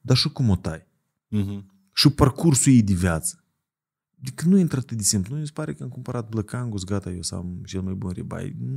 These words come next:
Speaker 1: Nu e așa. Nu, mai avem de lucru la capitolul dat. E, cu toate că și România au o carne mult mai bună, dar și la dânsă e cu producția locală este o problemă.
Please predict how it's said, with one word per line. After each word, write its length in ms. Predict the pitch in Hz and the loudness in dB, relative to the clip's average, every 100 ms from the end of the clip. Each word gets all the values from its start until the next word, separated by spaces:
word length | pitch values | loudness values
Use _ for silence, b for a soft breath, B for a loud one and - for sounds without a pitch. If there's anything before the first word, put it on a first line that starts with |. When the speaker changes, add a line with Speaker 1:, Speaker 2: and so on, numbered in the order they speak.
| 135 | -4
Speaker 1:
Nu 160 | 127 | -2
e 60 | 104 | -2
așa. 320 | 92 - - _ _ _ _ _ _ _ _ 104 107 110 | -4 -8 -16 _ _ _ _ _ _ _ _ -8 -6 -4
Nu, 400 | 110 113 104 92 92 | -2 -2 -2 -4 -2
mai 140 | 104 113 | 0 0
avem 260 | 110 113 | 0 -2
de 100 | 95 95 | -4 -6
lucru 280 | 87 - | -10 -10
la 100 | 82 78 | -12 -12
capitolul 460 | - - - 71 | -12 -14 -14 -14
dat. 180 | 82 - B B B | -14 -16 B B B
E, 540 | 101 92 90 87 87 - | 2 4 4 0 -4 -10
cu 100 | - | -6
toate 220 | 131 139 | -4 -4
că 120 | - | -2
și 140 | 180 156 | -2 2
România 680 | 127 110 98 120 120 95 92 | 4 6 6 4 2 2 0
au 220 | 95 98 | 0 -2
o 40 | |
carne 300 | 92 113 104 | -2 -4 -2
mult 220 | 95 104 101 | -2 -2 -4
mai 100 | 95 | -4
bună, 220 | 107 135 | -4 -6
dar 80 | 123 | -8
și 80 | 120 | -8
la 80 | 113 | -8
dânsă 300 | 120 131 104 | -6 -8 -8
e 40 | |
cu 100 | 95 | -12
producția 520 | - 95 101 - - | -6 -4 -4 -2 0
locală 720 | 87 92 87 - 104 87 92 110 b b | 0 -2 -4 -4 -2 -2 -4 -8 b b
este 300 | 95 98 - | 2 4 4
o 20 | 85 | -6
problemă. 420 | - 85 80 | -10 -12 -12